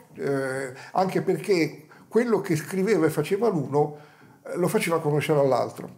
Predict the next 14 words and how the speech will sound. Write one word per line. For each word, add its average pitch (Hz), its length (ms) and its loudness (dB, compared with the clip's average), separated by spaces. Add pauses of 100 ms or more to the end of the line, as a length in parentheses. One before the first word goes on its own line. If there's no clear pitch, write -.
(340)
Quindi 196 240 0
de 156 120 2
Bonald 185 320 2
era 151 200 4
ben 220 240 2
informato 160 760 0
sui 139 400 -2 (160)
pamphlet, 151 680 0 (160)
soprattutto, 139 680 -4
che 135 140 -4
scriveva, 131 960 0 (340)
eh, 113 220 -8
de 135 120 0
Maistre, 139 800 -2